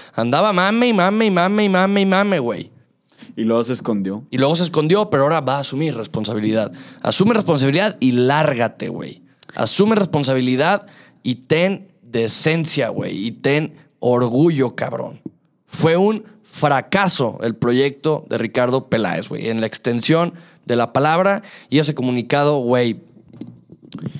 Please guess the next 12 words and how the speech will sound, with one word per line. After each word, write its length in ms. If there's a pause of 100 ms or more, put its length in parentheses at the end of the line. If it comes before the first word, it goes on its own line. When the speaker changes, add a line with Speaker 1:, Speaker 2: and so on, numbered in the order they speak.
(500)
Speaker 2:
Sí, 140
es 100
como 200
un 80
niño 220
berrinchudo, 500
¿no? 180
Que 80
no 200
logra 760
como 540
que 580